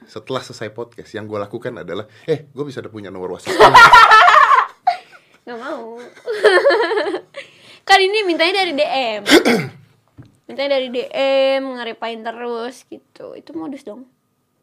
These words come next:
Speaker 1: Nah, tergantung dong, dia D M kamu ngapain? Kalau misalnya nih,
Speaker 2: "Cantik
Speaker 1: misalnya
Speaker 2: ya." Gitu, gitu, gitu.
Speaker 1: Oke, kalau misalnya gua follow lu, terus misalnya ada foto lu cantik, terus gua D M lu, "Cantik deh fotonya," salah?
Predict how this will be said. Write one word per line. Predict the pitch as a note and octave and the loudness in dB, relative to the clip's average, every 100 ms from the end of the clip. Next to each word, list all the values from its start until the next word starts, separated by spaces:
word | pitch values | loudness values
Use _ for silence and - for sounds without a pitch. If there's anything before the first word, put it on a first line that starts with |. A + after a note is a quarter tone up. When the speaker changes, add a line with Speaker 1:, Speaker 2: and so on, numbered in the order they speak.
| _ _ _ | _ _ _
Speaker 1:
Nah, | A#2 | -8
tergantung | B2 C#3+ G3+ - | -4 -4 -4 -4
dong, | C3 | -6
dia | B2+ G#3+ | -4 -4
D | C#3+ | -4
M | B2 C3+ C3+ | -4 -6 -10
kamu | C3 C#3 B3 | -10 -8 -8
ngapain? | E3+ G2 F#2 | -8 -8 -8
Kalau | F2 B2 | -6 -6
misalnya | C3 B2+ C3 C#3 | -6 -6 -8 -8
nih, | C3+ B2 | -10 -10
Speaker 2:
"Cantik | G3 D4+ D4 C#3+ | -4 -4 -4 -6
Speaker 1:
misalnya | G4 | 0
Speaker 2:
ya." | G4 G4 G4+ A4+ - - - | 4 6 4 0 -8 -20 -16
Gitu, | C4 A3+ G3+ | -14 -14 -16
gitu, | G3 G#3+ G#3+ G#3 | -20 -20 -18 -18
gitu. | G#3 G#3+ | -12 -8
Speaker 1:
Oke, | B2+ D#3+ - | 0 0 0
kalau | G2+ C#3 | -2 0
misalnya | C#3+ C#3 C#3+ E3 | 0 -2 -6 -6
gua | E3 E3 | -2 -2
follow | E3 C3+ B2 | 0 -2 -2
lu, | A#2+ C3 | -2 -4
terus | C#3 D3 | -6 -10
misalnya | C#3+ A#2 B2 D3 | -10 -10 -8 -8
ada | A2 | -10
foto | A2 G2+ | -12 -12
lu | A#2+ | -10
cantik, | B2+ G#2+ - | -8 -10 -10
terus | - B2+ | -14 -8
gua | A#2+ | -6
D | G#2+ F#2+ | -2 -4
M | G2+ | -4
lu, | F#2+ | -10
"Cantik | G2+ B2+ C#3+ | -8 -8 -8
deh | E3 A2+ | -6 -6
fotonya," | A2+ G#2 G#2+ A2 G#2+ | -6 -10 -12 -12 -10
salah? | C3 A#2 | -8 -8